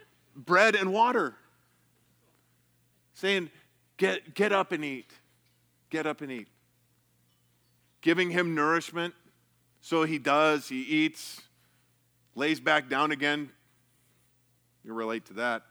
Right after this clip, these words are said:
<laughs> Get a big meal, lay back down. The angel of the Lord came again a second time and touched him and said,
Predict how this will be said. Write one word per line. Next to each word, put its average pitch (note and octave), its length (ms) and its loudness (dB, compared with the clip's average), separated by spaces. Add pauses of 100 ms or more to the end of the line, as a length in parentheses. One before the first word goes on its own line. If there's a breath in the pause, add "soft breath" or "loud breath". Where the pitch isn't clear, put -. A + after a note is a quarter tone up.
(540)
<laughs> - 680 -20
Get G2 120 -14
a F#2 40 -14
big A#2+ 200 -4
meal, B2 300 -2
lay B2 140 0
back B2+ 280 -2
down. A#2 380 -6 (1800 soft breath)
The A#2+ 120 -8
angel D#3 260 0
of C#3 120 -2
the D3+ 100 -2
Lord D3+ 260 0
came D#3 260 -10
again D3 240 -6
a C3+ 60 -8
second C3+ 500 -12
time A2+ 280 -8
and A2 120 -12
touched - 320 -12
him A2 140 -12
and G#2+ 120 -12
said, A2+ 240 -6